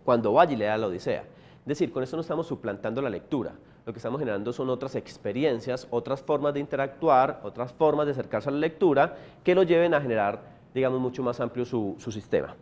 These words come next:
En ese sentido, entonces, aparece la investigación y en este semestre estamos trabajando en varias materias, eh,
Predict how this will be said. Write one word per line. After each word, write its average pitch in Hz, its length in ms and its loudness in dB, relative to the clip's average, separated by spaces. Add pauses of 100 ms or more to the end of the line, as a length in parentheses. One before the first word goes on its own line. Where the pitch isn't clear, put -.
En 131 140 2
ese 156 100 4
sentido, 147 300 0
entonces, 151 240 2
aparece 123 340 2
la 147 60 4
investigación 180 760 2 (380)
y 127 120 2
en 135 80 4
este 170 180 2
semestre 160 300 0
estamos 147 220 -6
trabajando 117 640 4 (440)
en 120 160 2
varias 175 200 6
materias, 185 800 2 (460)
eh, 98 380 -8